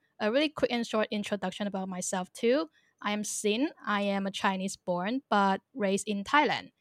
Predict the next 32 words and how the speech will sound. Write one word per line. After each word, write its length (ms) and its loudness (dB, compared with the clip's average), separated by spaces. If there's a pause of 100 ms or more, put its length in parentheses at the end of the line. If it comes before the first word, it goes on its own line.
(340)
I 140 0
can 440 0
speak 380 -4
Mandarin 340 0
Chinese, 640 4 (300)
Cantonese, 720 2 (240)
Thai, 480 4
and 220 -2
English. 460 -2 (520)
But 320 2 (320)
sometimes 480 2
I 80 4
find 340 0
myself 380 0
funny 600 -2 (120)
when 200 -2
I 100 0
speak 260 -6 (140)
Thai. 460 2 (640)
อ 40 -4
า 40 -2
จ 60 -6
จ 40 0
ะ 60 -4
เ 20 -18
พ 60 -18
ร 40 -4
า 40 0
ะ 80 -4
ว่ 20 6 (120)
า 20 6 (400)
พู 20 -14